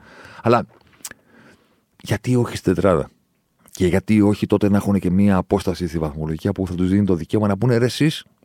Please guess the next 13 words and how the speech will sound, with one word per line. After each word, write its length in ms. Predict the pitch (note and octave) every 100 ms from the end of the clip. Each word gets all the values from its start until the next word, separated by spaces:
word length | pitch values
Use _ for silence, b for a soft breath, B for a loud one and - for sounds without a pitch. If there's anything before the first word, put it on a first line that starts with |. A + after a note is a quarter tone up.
| - -
πάμε 220 | F2+ E2
να 100 | D2+
παίξουμε 320 | E2 - F2+
κανένα 240 | F2 E2+
τελικό 140 | E2+ F2+
Champions 220 | F2 F2
League 60 | F2+
τώρα, 300 | F2+ F2 F2
να 160 | F2 E2
τους 80 |
τρελάνουμε 440 | - F#2 F#2+ F#2+ A2
όλους»; 240 | A2 D2+ - _ _ _ _ _ _ -
Καλά, 340 | - -